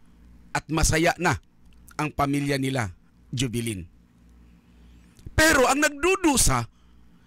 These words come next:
yung kamag-anak nila, napilit nilang inilugmok para maparusahan sa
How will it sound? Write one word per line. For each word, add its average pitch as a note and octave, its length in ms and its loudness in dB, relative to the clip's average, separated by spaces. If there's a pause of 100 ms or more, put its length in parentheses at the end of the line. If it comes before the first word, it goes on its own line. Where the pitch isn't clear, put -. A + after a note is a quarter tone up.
(100)
yung A3 320 -2
kamag-anak E3 720 0
nila, C3+ 320 -4 (400)
napilit G4+ 720 2
nilang C#4+ 240 4 (240)
inilugmok C4 800 2 (1400)
para D3+ 240 -2
maparusahan D3 800 -2 (720)
sa - 180 -2